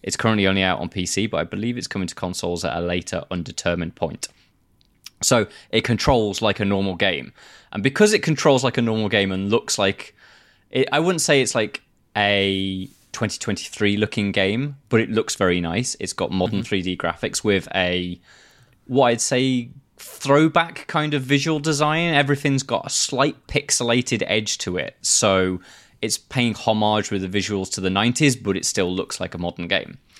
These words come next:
Speaker 1: Um, and because it looks and now plays more like a modern game, what you start to realize is that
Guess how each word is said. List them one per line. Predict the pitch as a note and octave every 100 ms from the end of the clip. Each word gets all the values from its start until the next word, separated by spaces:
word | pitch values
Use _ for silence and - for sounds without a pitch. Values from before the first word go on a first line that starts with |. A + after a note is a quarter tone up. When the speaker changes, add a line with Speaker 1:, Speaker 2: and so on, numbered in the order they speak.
| - - - - _ -
Speaker 1:
Um, | A2+ A2 G#2+ A2 -
and | A2 G#2+
because | C#3+ A3
it | A3+ -
looks | C3 B2 - -
and | A2 G#2+ G#2+
now | G#2 G2+ G2 _
plays | - - B2+ B2 F#2+ F2+ E2+
more | G2 F#2
like | F2+ F2+
a | F#2
modern | F2+ F#2 F2
game, | F#2 F2+ - - - - _
what | A#2+ C3 D3
you | D3+
start | - C#3 -
to | B2+
realize | B2+ A#2 G2 F2 F2+
is | G2 F2+ -
that | F2 C#2+